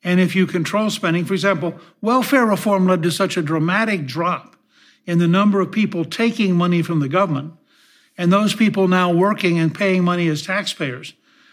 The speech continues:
that you take the, both sides of that equation. You're, the government's paying out less,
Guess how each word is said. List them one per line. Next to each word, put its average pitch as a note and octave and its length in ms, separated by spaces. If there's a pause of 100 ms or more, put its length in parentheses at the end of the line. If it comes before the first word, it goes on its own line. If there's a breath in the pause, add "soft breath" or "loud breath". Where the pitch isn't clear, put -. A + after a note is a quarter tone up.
(200 soft breath)
that F3 100
you F3 100
take G#3 280
the, F3+ 100
both F#3 300
sides F#3+ 340
of F3 100
that D#3 80
equation. E3 460
You're, D3 180 (440 soft breath)
the E3 80
government's G3+ 440
paying G3 380
out E3 240
less, F3+ 480